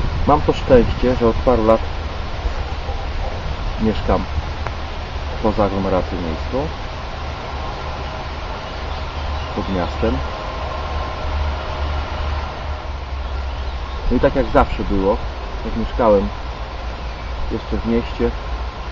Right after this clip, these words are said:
majówka i właśnie ten okres, mamy drugiego maja, kojarzyła się i kojarzyła się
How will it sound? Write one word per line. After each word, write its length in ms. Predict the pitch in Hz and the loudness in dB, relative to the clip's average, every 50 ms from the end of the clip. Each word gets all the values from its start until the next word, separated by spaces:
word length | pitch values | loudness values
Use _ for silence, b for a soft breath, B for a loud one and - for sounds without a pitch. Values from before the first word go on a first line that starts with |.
| - - - - - - - - | -6 -6 -6 -6 -6 -4 0 2
majówka 500 | 113 107 113 127 120 - - 131 123 127 - - - - - - - - - - - - - - - - - - - - - - - - - - - - | 4 4 4 4 2 2 2 2 2 2 0 -4 -6 -6 -4 -4 -4 -4 -4 -6 -6 -6 -6 -6 -6 -6 -6 -6 -6 -6 -6 -6 -6 -6 -6 -4 -4 -2
i 20 | |
właśnie 200 | 101 104 101 - - | -2 -2 -2 -2 -2
ten 120 | 113 90 | -2 0
okres, 340 | - 104 - - 113 117 - - - 202 | 2 2 2 4 2 2 2 2 0 -2
mamy 160 | 196 98 98 | 0 0 0
drugiego 360 | - 98 95 95 92 87 87 | 0 -2 -2 -2 0 2 2
maja, 300 | 95 98 104 107 113 - - - - - - - - - - - - - - - - - - - | 2 2 2 2 0 0 -2 -2 -2 -2 -2 -2 -4 -4 -4 -4 -4 -4 -6 -6 -6 -6 -4 -2
kojarzyła 460 | 107 104 104 98 101 117 113 110 107 | 0 0 0 2 2 2 2 2 2
się 180 | - - 113 | 2 0 -2
i 460 | 104 95 - 98 101 101 - - - - - - - - - - - - - - - - - - - - - - - - - - - - - - - - - - - - | -2 -2 -2 -2 -4 -4 -4 -6 -6 -8 -8 -8 -8 -8 -8 -6 -6 -6 -6 -6 -6 -6 -6 -6 -6 -6 -4 -4 -4 -4 -4 -4 -4 -4 -4 -4 -6 -6 -6 -4 -2 0
kojarzyła 320 | 113 104 98 113 113 101 | 0 0 2 2 2 2
się 140 | - 113 | 2 -2